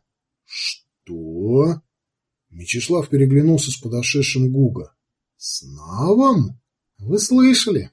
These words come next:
что я сказала?» Зло бросила воевода. Фата Ольга держалась из последних сил, чтоб сообщить нам об этом.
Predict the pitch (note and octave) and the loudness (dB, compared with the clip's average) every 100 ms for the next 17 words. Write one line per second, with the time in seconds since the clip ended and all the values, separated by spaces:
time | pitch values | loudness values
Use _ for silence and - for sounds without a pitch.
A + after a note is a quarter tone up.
0 | _ - - C#3 A2+ F2 - A#2 A#2+ A2+ | _ -12 -8 -2 -4 -2 -8 -8 -10 -12
1 | E2 C#2+ _ _ - G2 E3 C3+ A2 A#2 | -14 -20 _ _ -12 -2 0 0 0 -4
2 | - G2+ G#2+ B2 C3 B2 G2 D2 - _ | -6 -6 0 2 2 0 -4 -8 -20 _
3 | _ _ _ - E3 F#3 G3 F#3+ D#3+ D3+ | _ _ _ -6 -2 2 4 6 4 4
4 | D#3+ D#3 E3+ D3+ - C3+ E3 D3 F#3 F3+ | 2 4 2 2 0 -6 -6 -4 0 0
5 | F3 D#3+ - F#3+ C3 C3 _ _ - - | 0 -2 0 2 2 -2 _ _ -20 -10
6 | A#2 - C#3+ C#3 F#3+ F#3 B2+ A2 B2+ D3+ | -8 0 0 0 -4 -2 -4 -2 -2 2
7 | D3+ - - | 0 0 -12